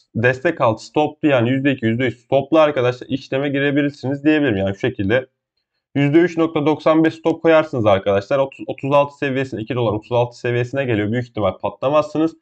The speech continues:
Yani buralar işleme girilebilecek güzel bir bölge diyebilirim. Yani markette arkadaşlar şu an hemen hemen tüm altcoin'ler düşüyor. Bir tek G M T yükseliyor. O yüzden,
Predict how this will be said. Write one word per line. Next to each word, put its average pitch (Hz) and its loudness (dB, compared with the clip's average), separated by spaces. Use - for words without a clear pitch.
Yani 143 0
buralar 170 4
işleme 170 4
girilebilecek 156 2
güzel 143 2
bir 120 -12
bölge 139 0
diyebilirim. 143 2
Yani 98 0
markette 139 2
arkadaşlar 151 4
şu 156 -2
an 151 2
hemen 156 2
hemen 131 2
tüm 151 0
altcoin'ler 139 2
düşüyor. 139 -2
Bir 123 -12
tek 147 -4
G 127 2
M 143 0
T 170 0
yükseliyor. 107 0
O 170 4
yüzden, 156 2